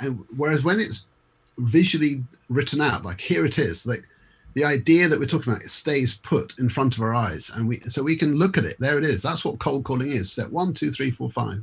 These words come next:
Boom. It doesn't move. It doesn't <laughs> go anywhere. So we can kind of engage with it without the idea sort of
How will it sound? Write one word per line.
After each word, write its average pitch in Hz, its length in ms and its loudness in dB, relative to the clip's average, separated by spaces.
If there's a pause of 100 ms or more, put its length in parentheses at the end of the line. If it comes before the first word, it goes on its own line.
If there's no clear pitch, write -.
(120)
Boom. 104 300 -2 (520)
It 131 60 -4
doesn't 165 260 0
move. 143 300 4
It 110 80 -4
doesn't 123 240 -2
<laughs> 120 120 -4
go 165 220 6
anywhere. 113 340 -2 (400)
So 165 120 2
we 165 80 4
can 190 160 2
kind 208 160 2
of 196 80 4
engage 170 500 6
with 123 160 2
it - 220 -4
without 131 340 0
the 143 120 -2
idea 127 520 2
sort 127 140 -2
of 110 120 -2